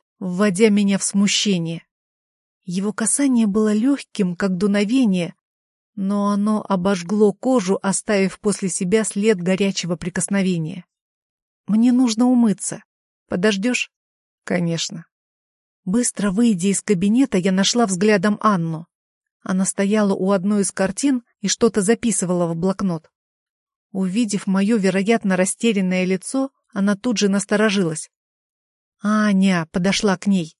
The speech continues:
«Ты почему меня не предупредила, что ко мне пришли?»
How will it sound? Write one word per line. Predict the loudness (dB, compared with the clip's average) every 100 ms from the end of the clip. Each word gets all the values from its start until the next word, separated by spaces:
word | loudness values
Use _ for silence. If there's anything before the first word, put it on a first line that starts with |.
| _ _ _
«Ты | -6
почему | -4 -4 0 2 4
меня | 4 2 2
не | 2 2
предупредила, | 0 0 0 0 2 2 0
что | -2 -2
ко | 0
мне | 2 0
пришли?» | 0 0 -2 -4